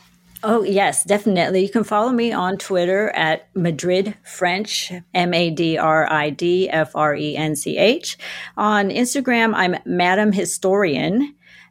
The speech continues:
And, uh, my haunted house has its own, uh,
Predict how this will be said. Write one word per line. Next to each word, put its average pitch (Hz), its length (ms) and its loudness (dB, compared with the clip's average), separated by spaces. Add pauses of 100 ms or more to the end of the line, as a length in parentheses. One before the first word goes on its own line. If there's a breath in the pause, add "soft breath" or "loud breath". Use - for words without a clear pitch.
And, 190 420 2
uh, 185 240 2
my 180 260 0
haunted 190 460 0
house 185 460 0
has 165 240 0
its 165 200 -2
own, 180 440 2
uh, - 80 0